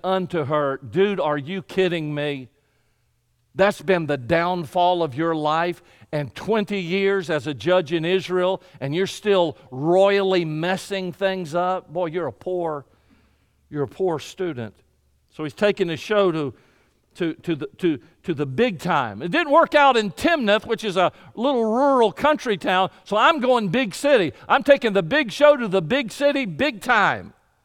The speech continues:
That's what Samson thinks he's doing. You know what? In the book of Luke, chapter sixteen, at least, at least after being broke as a joke in a hog pen,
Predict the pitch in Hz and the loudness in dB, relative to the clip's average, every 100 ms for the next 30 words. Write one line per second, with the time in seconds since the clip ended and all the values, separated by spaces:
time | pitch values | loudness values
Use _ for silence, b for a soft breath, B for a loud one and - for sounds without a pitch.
0 | _ _ _ _ _ _ - 160 190 165 | _ _ _ _ _ _ -6 -6 -4 -8
1 | - 175 160 165 143 139 143 - 131 110 | -6 -6 -6 -8 -10 -8 -10 -10 -16 -12
2 | 123 127 117 113 _ _ _ _ _ _ | -10 -10 -12 -18 _ _ _ _ _ _
3 | _ _ _ _ _ _ _ _ _ _ | _ _ _ _ _ _ _ _ _ _
4 | _ _ _ 190 254 262 220 190 _ _ | _ _ _ -2 2 6 4 2 _ _
5 | _ _ _ _ _ _ _ _ _ _ | _ _ _ _ _ _ _ _ _ _
6 | - 175 165 214 190 214 214 208 196 175 | -12 -8 -4 -2 2 2 2 0 -2 -2
7 | - 220 - 214 196 196 294 285 - - | -4 -4 -2 -2 -2 -2 -2 -2 -6 -20
8 | _ - 196 240 330 - 240 220 190 214 | _ -6 0 0 0 0 0 0 0 -2
9 | 190 151 185 226 208 170 160 127 214 220 | -2 -2 0 0 0 -4 -4 0 2 2
10 | 196 165 151 233 214 - 175 143 139 | 0 -2 0 -2 -2 -4 -2 -2 -4